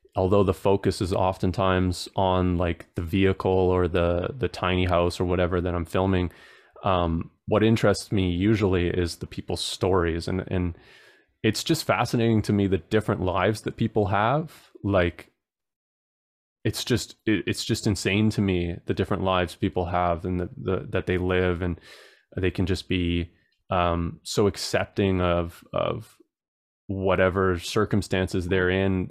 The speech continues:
that are completely different than my own and, um, and the, the stories that I'm familiar with. So to me, there's just a lot of people with interesting stories out there that I'm interested in learning.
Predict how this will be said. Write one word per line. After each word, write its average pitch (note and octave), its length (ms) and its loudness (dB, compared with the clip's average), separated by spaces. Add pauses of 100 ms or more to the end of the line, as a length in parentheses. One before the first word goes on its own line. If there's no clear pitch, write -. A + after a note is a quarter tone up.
that G2 160 0
are F#2+ 80 0
completely G#2 1120 -2
different F2+ 420 -2
than F2+ 160 -2
my F2+ 300 0
own F2+ 340 0 (460)
and, F2+ 400 2
um, E2 480 0 (560)
and F2+ 320 0
the, F#2 220 0
the F#2 320 -2
stories F#2+ 380 0
that F2+ 100 0
I'm F2 100 0
familiar F#2+ 440 0
with. F2 360 -4
So F#2 300 -2 (540)
to A2+ 80 0
me, B2+ 200 4
there's G#2+ 220 2
just - 220 -4
a G2+ 40 4
lot G2 300 2
of G#2 280 0 (760)
people G#2 380 2
with F#2 280 0
interesting G2+ 480 -2
stories F#2+ 440 0
out F#2+ 220 0
there F#2+ 220 2
that F2+ 160 -2
I'm F2 240 -2
interested F#2 540 -2
in F2 200 -4
learning. A2+ 460 0